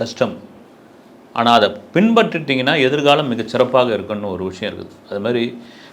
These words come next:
சினிமாவுல இந்த மாதிரியான கஷ்டங்கள்லாம் வரும்போது நீங்க தாக்கு பிடிச்சிட்டீங்கன்னு வச்சுங்க,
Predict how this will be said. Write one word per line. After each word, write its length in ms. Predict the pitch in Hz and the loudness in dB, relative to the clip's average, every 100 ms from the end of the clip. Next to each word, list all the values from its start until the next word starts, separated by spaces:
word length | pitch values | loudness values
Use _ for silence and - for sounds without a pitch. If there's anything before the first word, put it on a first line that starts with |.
| - - | -16 0
சினிமாவுல 500 | 202 240 214 185 175 | 4 6 8 6 4
இந்த 100 | 143 | 4
மாதிரியான 240 | 139 123 123 | 2 2 0
கஷ்டங்கள்லாம் 520 | 131 - 175 165 156 135 | -4 -2 -2 2 4 4
வரும்போது 340 | 131 147 147 | 4 -2 -2
நீங்க 140 | 120 104 127 | -4 0 4
தாக்கு 260 | 175 175 151 | 4 4 -6
பிடிச்சிட்டீங்கன்னு 520 | 147 - - 175 143 | -8 -8 -4 -2 -2
வச்சுங்க, 280 | - 110 | -4 -4